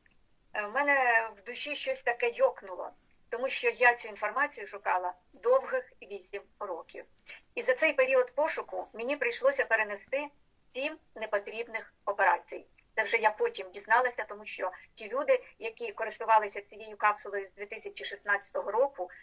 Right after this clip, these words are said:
е, маючи такі діагнози, як у мене, вони обійшлись без оперування. Е,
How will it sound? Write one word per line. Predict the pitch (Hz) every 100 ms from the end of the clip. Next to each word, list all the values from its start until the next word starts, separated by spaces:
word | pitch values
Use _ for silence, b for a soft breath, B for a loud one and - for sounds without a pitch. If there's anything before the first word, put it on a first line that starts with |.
| B -
е, | 220 196 214
маючи | 226 214 202 208
такі | - 214
діагнози, | 226 202 196 190 196
як | 196 196
у | 196
мене, | 202 269 226 - _ -
вони | 214 254
обійшлись | 254 202 - 190 175 _ _ 254
без | 208 214 - -
оперування. | 196 196 185 175 - - - _ _ _ _ _ -
Е, | 220 202 202